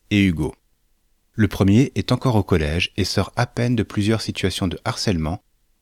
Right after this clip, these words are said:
dont l'une l'a amené à changer d'établissement.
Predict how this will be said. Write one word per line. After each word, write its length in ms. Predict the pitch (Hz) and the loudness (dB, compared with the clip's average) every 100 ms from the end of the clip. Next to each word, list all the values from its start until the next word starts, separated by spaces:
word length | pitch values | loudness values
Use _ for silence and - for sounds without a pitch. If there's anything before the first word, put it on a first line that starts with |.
| - | -2
dont 160 | 101 | 4
l'une 280 | 101 123 147 - | 6 6 6 0
l'a 120 | - | -4
amené 420 | 123 117 117 123 - | 2 4 6 4 0
à 120 | 80 | -4
changer 320 | - 104 98 | 0 2 2
d'établissement. 640 | 92 82 76 71 - 67 | 2 0 -4 -4 -6 -8